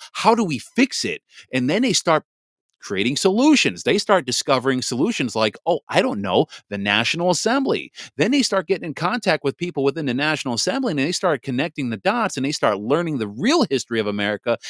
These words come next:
And then they start figuring out, "Oh, so this is how we get our republic back. This is how we stop getting the freaking boot on our throat." So we just have to talk to get more people involved because we, the people,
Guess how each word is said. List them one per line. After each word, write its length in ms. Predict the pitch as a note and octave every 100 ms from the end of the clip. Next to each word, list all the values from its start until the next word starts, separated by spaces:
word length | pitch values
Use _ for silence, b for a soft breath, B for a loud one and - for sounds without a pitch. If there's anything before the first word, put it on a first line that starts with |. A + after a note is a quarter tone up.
| B
And 140 | C#3 D#3+
then 80 |
they 100 | D#4
start 280 | A#3 F#3 D#3
figuring 240 | F#3+ E3 F3+
out, 200 | A#3 - _ _ _ _ -
"Oh, 480 | E3 B3 E2 - - _ _ _ _ _ _
so 200 | - E3
this 320 | A2+ C#3 G3+ A3+
is 100 | -
how 220 | F#3+ F3+
we 120 | F#3
get 200 | D#3 D3+
our 100 | D3
republic 560 | D3 C3 G#3+ C4 F3 -
back. 320 | G2+ F2 B B -
This 180 | E3 G#3
is 140 | G#3
how 180 | G3 G3
we 140 | F#3+
stop 340 | F3 - F3 C#3+
getting 460 | E3 E3+ D#3+ C#3
the 80 | C#3
freaking 420 | - F3+ D3+ C3
boot 240 | A2 A3+ -
on 180 | D3 D3
our 160 | D3 D3
throat." 460 | - B3+ C4 - _ _ _ _ _ _ _
So 220 | - E3+
we 180 | D3 A3+
just 240 | C#4 C4
have 240 | F#3+ G3+ -
to 80 | D3+
talk 300 | F#3 F3+ -
to 80 |
get 240 | D3 F#3 E3+
more 180 | D#3+ C#3
people 380 | G3+ G3+ D3
involved 320 | C#3+ A3 B3 F3
because 260 | - C#3+
we, 220 | E3 A3+
the 100 | F#3
people, 560 | B2+ B3 C#4+ - D3 B2